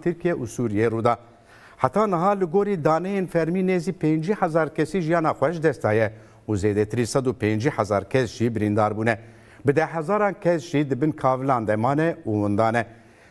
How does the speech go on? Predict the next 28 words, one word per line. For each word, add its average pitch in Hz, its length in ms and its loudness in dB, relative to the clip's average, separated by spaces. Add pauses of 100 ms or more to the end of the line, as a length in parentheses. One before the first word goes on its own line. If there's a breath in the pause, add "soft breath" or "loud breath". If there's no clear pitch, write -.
(120)
Wêraniyeke 180 640 0
matmayî 165 720 0 (880 soft breath)
li 131 100 4
herêmê 165 520 0 (220)
belav 135 340 2
bûye, 131 300 2 (260 loud breath)
di 147 120 2
nava 185 300 2
zivistanê 135 840 -2
de 113 100 2
malên 143 680 0
bi 120 60 -2
sedan 139 540 -2 (120)
hezaran 131 480 0
mirovan 120 760 0 (200)
xerabûne. 107 460 0 (460 loud breath)
Saziya 160 480 0
me 175 180 0
Heyva 165 300 0
Sora 160 260 0
Kurdistanê 156 800 -2 (420 loud breath)
bi 151 120 2
tevahiya 160 680 0
saziyên 151 560 0
hevkar 156 440 0
yên 151 300 0
bi 151 60 0
navê 170 340 0